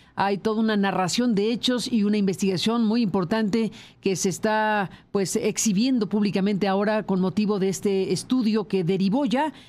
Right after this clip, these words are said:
en la multa que se le impone al Partido Revolucionario Institucional, al pri. Esto es, eh, lo sucedido, esto es parte de lo sucedido con nuestro colega Sebastián Barragán.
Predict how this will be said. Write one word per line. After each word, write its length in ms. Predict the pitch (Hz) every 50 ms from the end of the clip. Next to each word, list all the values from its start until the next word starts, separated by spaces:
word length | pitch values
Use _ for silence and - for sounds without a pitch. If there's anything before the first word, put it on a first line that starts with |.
| - _ -
en 200 | 180 190 190 185
la 200 | 196 190 185 180
multa 580 | 180 208 285 339 359 302 190 - 226 226 247 233 - - - - _
que 160 | - 185 180
se 160 | 165 - 190
le 80 | 190 185
impone 640 | 185 180 170 165 262 269 285 269 247 240 240 240 -
al 220 | - 190 185 175
Partido 560 | - 190 185 175 - - 240 247 214 240 226
Revolucionario 560 | 214 202 170 180 180 165 135 196 190 214 214 220
Institucional, 680 | 202 - 214 170 180 180 151 196 202 220 226 233 226 -
al 240 | 220 196 196 190 -
pri. 320 | - 285 330 330 302 208 - - _ _ _ _ _ _ _ _ _ - - _ _ _
Esto 360 | - 311 320 277 - - 269
es, 280 | 277 285 269 - - -
eh, 360 | 247 226 220 214 202 190 170 170 180
lo 200 | 185 190 208 196
sucedido, 580 | - 220 165 226 226 277 294 277 285 285 277 -
esto 200 | 202 190 - 220
es 80 | 175
parte 300 | - 277 277 262 - 262
de 40 | 233
lo 80 | 220 202
sucedido 520 | 165 196 175 214 202 254 269 233 269 247
con 140 | 247 220 208
nuestro 200 | 202 190 160 202
colega 420 | 160 185 190 214 214 233 233 233 - -
Sebastián 600 | - - - 240 233 202 - - - 277 269 240
Barragán. 380 | 226 196 175 160 156 143 -